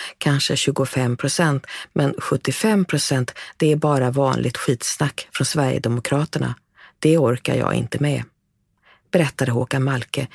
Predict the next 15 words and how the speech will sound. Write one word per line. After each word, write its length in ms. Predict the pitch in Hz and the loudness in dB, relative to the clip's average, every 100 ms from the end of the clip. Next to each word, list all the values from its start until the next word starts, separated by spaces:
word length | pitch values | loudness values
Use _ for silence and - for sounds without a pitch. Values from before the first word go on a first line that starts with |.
| - | -4
i 100 | 151 | -2
polisförhören. 920 | - 139 139 - 151 139 147 151 147 - _ _ _ _ _ _ _ _ _ _ _ - | 0 -2 0 -2 -2 -2 -2 -2 -4 -10 _ _ _ _ _ _ _ _ _ _ _ -16
Peter 200 | - 185 | -2 2
Mangs 460 | 175 160 160 160 - | 4 6 4 4 0
läste 380 | 156 143 - 160 | 0 0 0 0
inte 320 | - 143 143 | 2 2 2
bara 340 | 156 160 131 135 - | 0 2 2 -2 0
Politiskt 640 | 147 135 - 135 - - | 0 0 -2 -4 -4 -2
Inkorrekt. 680 | 143 143 190 135 - - - - - - | -2 2 2 2 -4 -10 -14 -12 -12 -4
Han 140 | 165 | 0
sökte 400 | 160 185 160 - | 2 2 2 0
sig 240 | 139 143 - | 0 0 0
också 320 | 151 - 143 | 0 -2 0
till 160 | 143 - | 0 2
andra 460 | 180 160 170 214 | 2 4 2 0